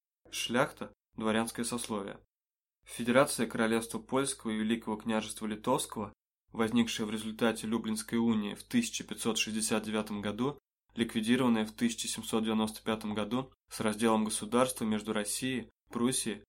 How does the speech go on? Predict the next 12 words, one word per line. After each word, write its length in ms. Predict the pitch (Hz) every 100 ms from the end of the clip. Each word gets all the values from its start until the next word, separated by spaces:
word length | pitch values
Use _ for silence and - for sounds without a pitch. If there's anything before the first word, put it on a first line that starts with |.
| _
и 80 | -
Австрией, 500 | 113 104 - 107 - - _ _ -
располагалась 760 | 117 110 117 110 110 143 135 -
преимущественно 800 | 117 110 110 139 139 - 113 104
на 160 | 104
территориях 600 | 104 113 110 123 127 123
современных 560 | - 104 107 110 214 214
Польши, 440 | - 127 143 - - _ -
Украины, 640 | - 117 107 120 135 110 - -
Белоруссии 600 | 117 110 110 139 - 113
и 140 | 107
Литвы – 440 | 117 120 117 104